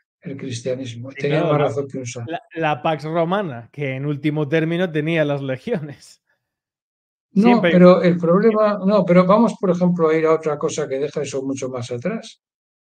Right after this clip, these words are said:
Speaker 1: Vamos a ir al Imperio Austrohúngaro. El Imperio Austrohúngaro,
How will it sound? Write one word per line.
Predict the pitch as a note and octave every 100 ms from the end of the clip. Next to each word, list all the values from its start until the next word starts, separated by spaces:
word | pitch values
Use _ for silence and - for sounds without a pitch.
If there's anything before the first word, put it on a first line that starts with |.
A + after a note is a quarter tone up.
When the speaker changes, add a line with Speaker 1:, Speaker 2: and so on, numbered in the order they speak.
| _
Speaker 1:
Vamos | F3 A3+ G#3+ F3
a | E3+
ir | F#3 G3+ G3+ -
al | C#3 C#3 C3+
Imperio | C3+ - D#3+ D#3
Austrohúngaro. | D3 - B2+ A#2+ G#2+ G#2 - _ _ _ _ _
El | F#3
Imperio | E3 E3 B3 B3
Austrohúngaro, | F3+ A3 A3+ G#3 E3+ E3 A3+ A#3+